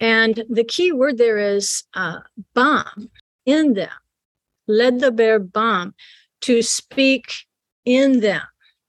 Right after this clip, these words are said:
You're not speaking at your kids. I know sometimes it feels like you're speaking at your kids, like there's nothing getting soaked up. But you might be surprised what they're soaking up. Sometimes they soak up the wrong things. <laughs> But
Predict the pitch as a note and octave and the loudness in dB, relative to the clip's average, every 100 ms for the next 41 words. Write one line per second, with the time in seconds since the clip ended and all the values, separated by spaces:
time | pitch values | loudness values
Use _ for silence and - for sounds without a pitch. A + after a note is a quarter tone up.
0 | _ - C#4 C#4 - - C4+ C4 A3+ - | _ -2 0 0 -4 -4 -4 0 -4 -2
1 | G#3+ A3+ - A#3 G3 - G#3 F3+ G#3 - | -4 -4 -2 -2 -2 -2 -2 -2 -6 -2
2 | G#3+ A#3 A#3+ B3 A#3+ A3 G#3 G#3 - G#3+ | 2 2 2 0 0 -2 0 -2 0 -2
3 | G3+ G3 G#3 G3 - G3 F#3+ F3+ A3 A3 | 0 0 0 0 -2 -2 -4 -4 0 0
4 | - G#3+ G#3+ - A3 C#3 - A3 F3+ - | 0 -2 -2 0 -2 -2 -4 -2 -4 -4
5 | G#3 G3 A3+ A#3 A#3 A3+ A3 G#3+ - G#3 | -4 0 0 0 0 0 0 -2 0 -2
6 | G3+ - F3+ - - - - - - - | -2 -8 -8 -10 -18 -20 -20 -20 -20 -20
7 | - _ _ G#3+ A#3 B3 C4 C#4 B3 A#3+ | -20 _ _ -6 0 2 4 2 2 0
8 | C4 A#3+ A3+ E3+ F#3+ A3 G#3+ A3 G#3+ G#3 | 0 -2 -2 -6 -6 -6 0 0 2 0
9 | G3+ G3+ F3+ - - _ - - - B3+ | 0 -2 -4 -6 -14 _ -20 -20 -2 0
10 | C4+ C#4+ B3+ A#3 A3 G#3+ - F#3+ G#3 F#3+ | 2 2 2 0 0 -2 -8 -6 -4 -4
11 | F3 - - - - - - - - D5+ | -10 -12 -14 -12 -10 -10 -12 -12 -12 -4
12 | - C#5+ | -2 -4